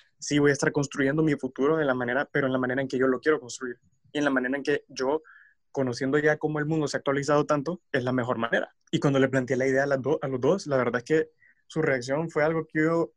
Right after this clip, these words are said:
en mi vida me hubiese esperado. Los dos estaban como que, "La verdad es que sí, eh, le entiendo, usted tiene mucha razón, eh, hay que ver cómo se dan las cosas", y pues, pero al final, pues, terminaron accediendo.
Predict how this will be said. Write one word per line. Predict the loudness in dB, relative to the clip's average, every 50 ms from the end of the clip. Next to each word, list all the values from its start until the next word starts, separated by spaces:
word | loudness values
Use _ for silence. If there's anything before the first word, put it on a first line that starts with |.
| _ _
en | 0 0 2 2 0
mi | 0 0
vida | 2 4 4 4 2
me | 2 0
hubiese | 0 0 -2 -4
esperado. | 0 2 4 4 4 4 2 0 -4 _ _ _ -2
Los | -2 0
dos | 2 2 0 2
estaban | 2 0 0 2 2 0
como | 0 -2 -2
que, | 0 0
"La | 2 2
verdad | 2 2 2 0 -2
es |
que | -2 -4 -6
sí, | -2 0 0 0 0 -2 -4 -8 _ _ _ _ _
eh, | 0 2 2 4 2 2 0
le | -2 -4
entiendo, | -4 -4 0 2 2 2 2 2 -2 -2 -2 -2 0 0 0 -2 -2 -4 -8 -10 -18 -20 -20 -18 -14
usted | -14 -10 -6 -4 -4 -4 -6 -10 _ _ _ _ _ -6
tiene | -4 -4 -2 -2 -4
mucha | -4 -4 -6 -4 -2 -2
razón, | -2 -2 -2 0 0 0 0 0 -2 -6 _ _ _ _ _ _ _ -4
eh, | -2 0 0 0 0 -2 -2 -2 -4 -6 -4 -2
hay | -2 -2 0
que | 2 2
ver | 2 2 2
cómo | 0 -4 -4 -4
se | -2 -2
dan | -2 0
las | -2 -4 -4
cosas", | -2 0 0 0 0 0 -2 -2
y | -2 -2
pues, | -2 -2 -4 -4 -4 -10 -16 -8 _
pero | 2 2 4 2 2 -2 _ _ _ _ -2
al | -2 -2
final, | 0 0 0 2 4 2 2 2
pues, | 0 0 0 0
terminaron | -2 -2 0 0 0 0 2 2 0 0
accediendo. | -2 -2 -2 0 0 0 0 -2 -4 -6